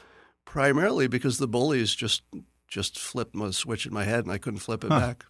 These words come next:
Speaker 2: So their tactics turned on him. Um, one thing that I found interesting about this is you say that political affiliation had little to do with Trump's victory. Trump would have won the election even if he'd run as a Democrat, you say.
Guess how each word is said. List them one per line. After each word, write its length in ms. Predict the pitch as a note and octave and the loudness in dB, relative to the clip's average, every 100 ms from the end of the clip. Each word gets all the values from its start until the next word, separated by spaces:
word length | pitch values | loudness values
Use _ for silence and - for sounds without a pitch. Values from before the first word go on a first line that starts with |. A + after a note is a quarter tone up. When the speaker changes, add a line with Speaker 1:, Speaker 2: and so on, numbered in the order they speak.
| - | -14
Speaker 2:
So 200 | - G#2 | -2 2
their 140 | F#2+ | 2
tactics 560 | - A2 G#2+ A2 F#2+ - | 4 2 2 0 -2 -2
turned 320 | - C3 A2+ | 2 4 4
on 180 | F#2+ F2+ | 4 2
him. 160 | F2 - - - - - - - | 0 -4 -20 -20 -20 -20 -16 2
Um, 260 | A2+ A2+ A2 A2+ | 8 8 8 6
one 220 | B2+ F#3 | 8 8
thing 240 | F3 C3 | 6 6
that 160 | A#2 G#2+ | 8 8
I 120 | G2+ | 6
found 320 | F#2+ B2 A2 | 6 6 6
interesting 540 | G2 A#2 A2 G2 A#2 G2 | 8 6 6 4 6 6
about 320 | F#2 G2 F#2+ | 6 6 6
this 220 | G#2 F2+ | 4 4
is 160 | G#2+ E2+ | 4 4
you 80 | G#2 | 2
say 240 | - C3+ | 6 6
that 180 | A2 - | 4 2
political 500 | A2+ C3+ E3 C#3 A#2 | 4 4 4 4 4
affiliation 680 | F#2 B2+ A2+ G#2+ G#2+ A2+ G#2 | 6 6 8 8 6 8 8
had 180 | G2+ F#2 | 8 6
little 340 | F#2+ A#2 B2+ | 6 6 6
to 140 | G2 G#2 | 6 6
do 180 | A2 G#2+ | 8 8
with 220 | G2 - | 6 4
Trump's 320 | - G#2 - | 6 6 6
victory. 580 | G2+ A2+ - G2+ G2 D#2+ | 4 4 4 4 4 2
Trump 360 | - C3 C3 B2+ | 0 4 4 4
would 240 | A2 A2+ | 4 8
have 160 | B2+ G2+ | 8 6
won 280 | G2+ B2+ D#3+ | 6 8 8
the 80 | C#3 | 8
election 500 | A#2+ A#2+ A#2 - A2 | 8 6 6 6 6
even 240 | B2+ A#2 | 8 6
if 100 | G#2+ | 6
he'd 240 | A#2+ A2+ | 6 4
run 280 | G2 A#2 B2 | 4 6 6
as 160 | A#2 F#2 | 6 4
a 60 | F#2+ | 4
Democrat, 640 | A2 C#3 B2 A2+ G2 - | 6 6 6 4 4 4
you 100 | G#2 | 2
say. 320 | - A2+ G2+ | 4 4 2